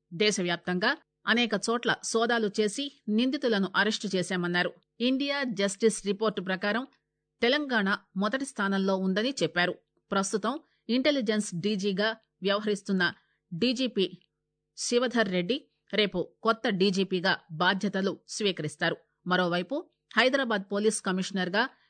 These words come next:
వీసీ సజ్జనార్ ఈ ఉదయం బాధ్యతలు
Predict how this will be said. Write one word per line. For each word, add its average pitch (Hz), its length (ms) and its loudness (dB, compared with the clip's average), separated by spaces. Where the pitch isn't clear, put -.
వీసీ 247 340 2
సజ్జనార్ 196 560 -2
ఈ 226 160 0
ఉదయం 208 280 2
బాధ్యతలు 196 600 0